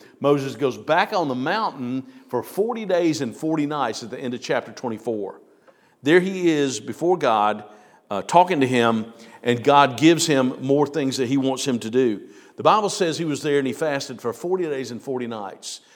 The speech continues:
There are two others in Scripture that did that. Anybody know who either one of those were? Anybody? Jesus was one, and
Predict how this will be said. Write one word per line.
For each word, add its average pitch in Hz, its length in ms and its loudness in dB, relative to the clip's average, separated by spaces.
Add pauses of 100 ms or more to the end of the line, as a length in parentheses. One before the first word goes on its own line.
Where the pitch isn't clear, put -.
(140)
There 110 80 -12
are - 40 -12
two 233 340 0
others 143 320 4
in 123 100 -6
Scripture - 400 -6
that 113 160 -6
did 113 160 -4
that. 104 120 -2
Anybody 135 260 -4
know 135 120 -2
who 135 160 -2
either 127 140 -2
one 120 140 -2
of 110 40 -2
those 107 200 -2
were? 101 280 -6 (480)
Anybody? 120 440 -4 (1300)
Jesus 139 400 2
was 123 120 -8
one, 147 720 0 (760)
and 123 800 4